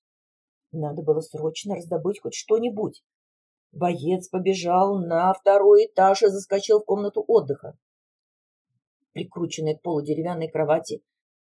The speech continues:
такие же тумбочки. Парню от волнения ничего не приходило в голову. Без автомата он оказался таким же беспомощным. «Меня же учили. Я должен. Ну почему здесь нет даже швабры?»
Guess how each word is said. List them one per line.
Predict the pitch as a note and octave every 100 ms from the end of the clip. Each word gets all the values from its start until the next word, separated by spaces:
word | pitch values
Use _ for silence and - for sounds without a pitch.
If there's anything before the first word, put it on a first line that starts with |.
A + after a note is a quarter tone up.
| _ -
такие | D#3 F#3+
же | E3 F3+
тумбочки. | E3+ - A3+ - B3 B3+ _ _ _ _ _ _ -
Парню | E3+ D#3 E3+
от | E3
волнения | E3+ F3 F#3 F#3
ничего | F3+ F3+ F#3 G3
не | G3+
приходило | G3 G3+ F#3 G3 G3
в |
голову. | F3+ F#3 D3 C3+ C3 _ _ _ _ -
Без | D3+ F3+ F#3
автомата | F3+ E3+ D#3+ F3+ B3+ E3 D#3
он | F3+ G#3
оказался | G#3 G#3 G3 G3 G#3+ G#3+
таким | G#3 G#3 G3+
же | F#3+ G3
беспомощным. | F#3+ - E3+ E3+ C#3+ - C3+ C#3+ _ _ _ _ _ _
«Меня | A3 G#3 F#3+
же | E3 E3
учили. | E3 - D3+ C3+ C#3 _ _
Я | - G3 -
должен. | G3+ F3+ C#3+ C#3+ C#3 - _ -
Ну | A3+ G3+
почему | A3 - G3 G3
здесь | E3+ D#3+ F3
нет | F#3 G3 D#3+
даже | F3+ F3+
швабры?» | F#3+ F#3 F#3+ D3+ C#3 C3+